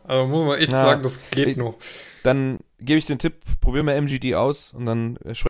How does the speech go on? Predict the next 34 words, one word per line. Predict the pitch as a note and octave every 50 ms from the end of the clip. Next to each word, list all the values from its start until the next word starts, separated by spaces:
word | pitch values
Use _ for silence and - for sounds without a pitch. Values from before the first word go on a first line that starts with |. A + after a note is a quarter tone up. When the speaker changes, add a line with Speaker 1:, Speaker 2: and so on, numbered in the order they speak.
| - -
Speaker 2:
wir | A#2
uns | A2+ - -
nochmal | A2 A2 A2 G#2 G#2
beim, | A2 G#2 G2+ G2+ G2+ G2 F#2+ -
beim, | - G2+ F#2+ F#2+
bei | - G2+
der | F#2+ F#2+
nächsten | F#2 F#2+ G#2 - - -
Speaker 1:
Man | B2 A2+
Speaker 2:
Aufnahme | A2+ B2+ B2+
Speaker 1:
muss | B2+
erst | C3 B2+ - -
mal | C3
Speaker 2:
irgendwo | A2 G#2 -
Speaker 1:
gucken, | D3+ F#2 - C3+
wo |
ich | C3+ -
Speaker 2:
ein. | F#2+
Speaker 1:
das | B2+ A#2+ -
hierher | C3 A2+ B2+ D#3 D3+
krieg. | - - E3+ - - - - - - - - - - - D5+ C5+ - - - _ _ _ _
Speaker 2:
Ja, | - A#2
bei | A#2 B2+
uns | B2+ D#3+ F3 -
gibt's | A3 G3+ - -
tatsächlich | - E3 D3 - E3 E3 - F#3 E3 -
einen | D3+ C#3
Getränkmarkt | C#3+ - - B2+ C#3 D3+ - D#3 D3 C#3+ - -
mit | B2 -
internationalen | - D#3+ - E3+ D3 C3+ C3 - - C3 C3 C3 A#2+
Biersorten | A#2+ C#3 C3 G#2+ G2 F2 F2+ - - G2
um | F#2 G2 G2
die | F2
Ecke. | C2 - - - F#2